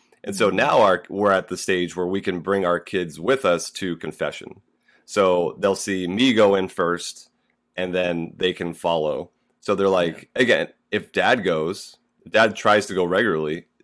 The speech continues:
Speaker 1: then that's even more like, this is just kinda what we do. It's not like
Speaker 2: Mm-hmm.
Speaker 1: I've done it once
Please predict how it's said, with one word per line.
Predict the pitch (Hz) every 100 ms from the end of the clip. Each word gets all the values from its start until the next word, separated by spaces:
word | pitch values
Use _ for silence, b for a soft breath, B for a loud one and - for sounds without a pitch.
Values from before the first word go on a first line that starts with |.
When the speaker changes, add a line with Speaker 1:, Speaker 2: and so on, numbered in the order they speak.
| _
Speaker 1:
then | 90 107 101
that's | 98 -
even | 113 95
more | 92 98 101 92
like, | 82 80 -
this | 92 107
is | 117
just | 113 -
kinda | 107 95
what | 80
we | 80
do. | 80 82 - - _ _ _ _ _
It's | - 98
not | 110 104
like | 98 76
Speaker 2:
Mm-hmm. |
Speaker 1:
I've | 92
done | 98
it | 90
once | 98 143 147 -